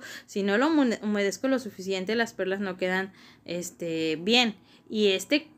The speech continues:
tiene, este, con tantito que lo humedezca, ya agarra súper bien las perlas. Entonces, no me acostumbre, chicas, en lo que me acostumbro. Ahí disculpen si se ve ahí, este, que se escurre mucho o que está muy, eh, ¿cómo se dice? <laughs>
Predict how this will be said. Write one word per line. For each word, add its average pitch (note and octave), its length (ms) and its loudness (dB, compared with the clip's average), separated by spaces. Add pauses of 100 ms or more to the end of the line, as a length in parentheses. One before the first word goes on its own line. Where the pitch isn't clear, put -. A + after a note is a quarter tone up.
(100)
tiene, - 400 -8
este, B3 440 -2
con G3 220 -2
tantito F3+ 420 -4
que C#4 80 0
lo B3 80 2
humedezca, F#3+ 580 2
ya F#3+ 380 0
agarra A3 320 2
súper F#3 280 -4
bien F3 180 -2
las G#3+ 140 -2
perlas. A#3 360 2
Entonces, F#3+ 360 -4
no F#3 160 -2
me G3+ 100 -2
acostumbre, A3+ 540 -2
chicas, B3 360 -4 (300)
en F#3 120 -2
lo F#3 100 0
que F#3 100 -2
me F3 80 -2
acostumbro. G3+ 600 0
Ahí F3+ 280 2
disculpen A#3+ 540 -2
si G#3+ 100 -6
se F#3+ 160 -2
ve F3+ 120 2
ahí, A3 340 0 (280)
este, F3 600 -2 (480)
que F#3 140 0
se F#3 120 -2
escurre G3 380 0
mucho A#3 500 2
o G3+ 80 -4
que F#3+ 80 -4
está F#3 220 -2
muy, G#3+ 480 2 (400)
eh, F3+ 220 2
¿cómo A#3 180 -2
se B3 120 2
dice? A#3+ 460 2
<laughs> C4+ 580 6